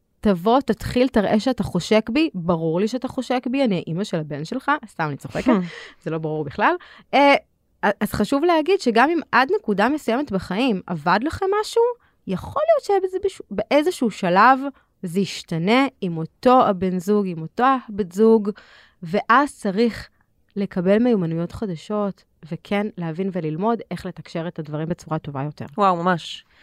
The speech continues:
Speaker 1: כן.
Speaker 2: כן, כן. אם משהו עבד, אה, או אפילו לאורך זמן, זה לא אומר שגם הפעם הוא יעבוד. זאת אומרת, אנשים כל הזמן משתנים.
Speaker 1: כן,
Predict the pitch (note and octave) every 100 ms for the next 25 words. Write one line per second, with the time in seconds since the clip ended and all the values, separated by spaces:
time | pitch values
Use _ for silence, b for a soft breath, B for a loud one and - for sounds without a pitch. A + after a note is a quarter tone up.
0 | - E3+ D#3 G#3 G3+ D#3 A#3+ A#3+ A#3 A#3+
1 | D#3 E3+ F3 F3 D3+ D3 C#3+ - F#3+ G#3+
2 | E3 D3+ F#3 D#3 C3 D#3 G3 D#3+ E3+ D#3+
3 | D3+ D#3 D#3+ D#3 - D#3+ C#3+ C#3+ D3 -
4 | D3 C#3+ G2+ - - - D3+ - B2+ C#3+
5 | D3 F#3+ - G3+ F3+ F3 D#3+ D#3 D3 C3
6 | A2 - b b - G#3+